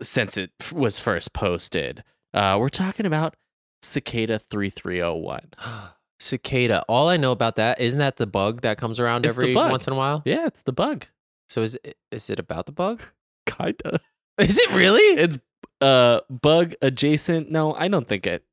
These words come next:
Speaker 1: can really say that it's about the bug. It's just the name that was given to the creator slash poster of this
Speaker 2: Oh.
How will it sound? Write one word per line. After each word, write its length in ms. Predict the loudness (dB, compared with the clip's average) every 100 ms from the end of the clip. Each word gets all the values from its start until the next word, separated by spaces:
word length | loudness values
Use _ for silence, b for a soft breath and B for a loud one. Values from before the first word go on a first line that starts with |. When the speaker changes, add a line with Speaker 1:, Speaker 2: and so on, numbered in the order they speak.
| _ -16
Speaker 1:
can 180 | -10 -4
really 260 | -2 -2
say 260 | -2 -2 -2
that 180 | -4 -8
it's 200 | -10 -12
about 260 | -8 -8 -6
the 60 |
bug. 220 | -4 -4 B B -4
It's 240 | -4 -2
just 320 | -2 -2 -2
the 160 | -2 0
name 420 | 0 0 -2 -2
that 140 | -4 -4
was 180 | -8 -6
given 440 | -6 -4 -6 -8
to 140 | -8 -4
the 340 | -2 -2 -4 _ _ _
creator 600 | -12 -4 -2 -2 -2 -4 -6
slash 400 | -2 -2 -2 -8
poster 680 | -8 -6 -6 -4 -4 -4 -10 _ -8
of 260 | -8 -6
this 400 | -4 -4 -4 -10 -12
Speaker 2:
Oh. 200 | -16